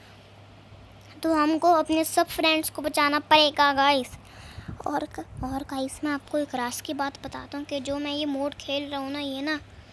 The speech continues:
घोस्ट मोड है गाइस, पता है, घोस्ट मोड। तो गाइस, पता है, ये घोस्ट मोड है, तो क्या गाइस, मुझसे गेम, बिल्कुल गेम नहीं खेली जाती, इसलिए मैं घोस्ट मोड खेल रहा हूँ यार, मजबूरी है, मेरे को घोस्ट मोड खेलना पड़ रहा है। अरे यार, ये कहाँ से जाम है?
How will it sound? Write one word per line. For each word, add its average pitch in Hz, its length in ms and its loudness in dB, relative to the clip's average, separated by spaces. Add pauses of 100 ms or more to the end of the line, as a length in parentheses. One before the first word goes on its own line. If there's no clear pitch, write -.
(460)
घोस्ट 254 340 -8
मोड 247 280 -4
है 269 60 -4
गाइस, 262 240 -6
पता - 220 -14
है, 311 120 -6
घोस्ट 262 320 -6
मोड। 240 260 -8 (580)
तो 349 100 8
गाइस, 349 240 6
पता 330 220 -2
है, 349 60 6
ये 339 60 2
घोस्ट 302 360 2
मोड 302 240 0
है, 311 60 2
तो 311 140 -4
क्या 349 160 4
गाइस, 330 340 4
मुझसे 339 340 0
गेम, 285 420 -2
बिल्कुल 294 420 0
गेम 330 220 4
नहीं 330 120 2
खेली 294 280 -2
जाती, 269 260 -4
इसलिए 302 220 -6
मैं 302 200 -4
घोस्ट 285 260 -2
मोड 294 240 -2
खेल 269 260 -10
रहा 285 140 -6
हूँ 277 80 -6
यार, 262 220 -4
मजबूरी 262 520 -10
है, 269 140 -12 (880)
मेरे 277 60 -6
को 302 80 -4
घोस्ट 302 340 -2
मोड 311 240 0
खेलना 285 380 -6
पड़ 277 180 -8
रहा 247 180 -12
है। 254 80 -14 (880)
अरे 262 360 -2
यार, 285 340 6
ये 330 100 -2
कहाँ 285 240 -2
से 339 140 -2
जाम 277 300 0
है? 277 340 -12